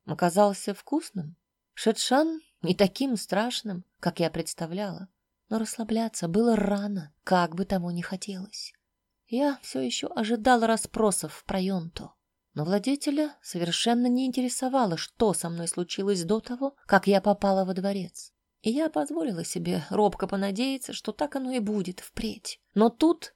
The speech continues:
Канрошан внезапно спросил: «Это сверкающее наделило тебя даром понимать и разговаривать на Эйре?» Я едва сдержала непочтительный смешок. Ага,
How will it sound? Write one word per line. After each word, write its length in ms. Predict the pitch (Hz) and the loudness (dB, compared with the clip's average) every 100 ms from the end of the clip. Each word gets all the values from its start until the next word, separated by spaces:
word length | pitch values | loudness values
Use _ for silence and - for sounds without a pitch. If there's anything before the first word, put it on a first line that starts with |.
| - | 0
Канрошан 640 | 233 226 247 247 - 330 | 4 6 6 4 0 -2
внезапно 800 | 277 262 233 185 240 240 220 226 | -2 0 2 4 4 4 -4 -6
спросил: 720 | - - 226 214 - 180 - - _ _ _ _ - | -8 -8 -8 -8 -8 -8 -10 -16 _ _ _ _ 4
«Это 580 | 160 160 - - 175 170 | 4 4 0 0 0 0
сверкающее 1000 | - 180 180 - 262 262 180 - - 156 | -2 -2 -2 -2 0 2 2 0 0 0
наделило 580 | 151 147 160 165 156 151 | 2 2 2 2 2 0
тебя 340 | - 156 156 | 0 2 4
даром 580 | 135 165 160 165 170 180 _ | 4 4 6 4 0 -4 _
понимать 880 | - 180 180 180 170 170 185 - - _ _ | 2 4 6 4 2 0 -4 -8 -14 _ _
и 100 | 170 | 6
разговаривать 920 | 180 156 185 185 185 185 180 185 - | 6 6 6 8 6 6 2 -2 -2
на 200 | 190 190 - - | -2 -2 -4 -4
Эйре?» 480 | 185 139 135 - - _ _ _ _ _ _ | -2 -2 -6 -12 -18 _ _ _ _ _ _
Я 180 | 196 220 | 0 4
едва 460 | 233 240 240 247 247 | 6 6 6 4 0
сдержала 640 | 190 220 208 226 240 247 | 0 0 0 -2 -2 -4
непочтительный 920 | 240 214 196 - - 190 202 185 185 | -4 -4 -6 -6 -4 -2 0 0 -2
смешок. 560 | - 196 190 - 165 226 | -4 -6 -6 -6 -4 -2
Ага, 380 | 214 220 233 | 0 0 -2